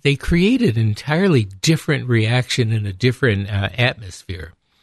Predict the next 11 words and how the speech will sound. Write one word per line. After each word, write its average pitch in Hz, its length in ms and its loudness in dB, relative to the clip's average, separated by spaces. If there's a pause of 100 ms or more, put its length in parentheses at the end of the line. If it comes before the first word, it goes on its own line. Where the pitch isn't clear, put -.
(880)
I've 156 180 2
always 269 360 2
thought 156 300 2
the 131 140 2
word 120 520 4
rational 107 800 0
had 101 400 -2
something 170 680 0
cold 113 720 0
about 85 420 -12
it, - 240 -16